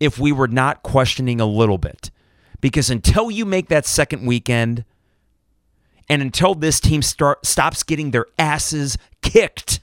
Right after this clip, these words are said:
on a semi-regular basis and putting themselves in positions where they need to either put together a huge comeback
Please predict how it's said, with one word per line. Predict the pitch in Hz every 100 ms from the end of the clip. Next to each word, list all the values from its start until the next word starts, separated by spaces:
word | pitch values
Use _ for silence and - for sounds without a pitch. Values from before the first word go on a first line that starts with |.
| _ _ _ _ _ _
on | - 143
a | 139
semi-regular | 120 - 240 254 247 226 202 196 180 185
basis | 165 160 143 - 117 - - - _ _ _ -
and | 123 -
putting | 165 185
themselves | 180 170 175 156 135
in |
positions | 120 117 117 113 117 110 - _
where | 120 120
they | 127
need | 123
to | 120
either | 120 104 101 - _ _ _ _ _ _ _ _ _ _ _ -
put | 127 -
together | 151 123 104
a |
huge | 123 233 -
comeback | 156 127 110 104 -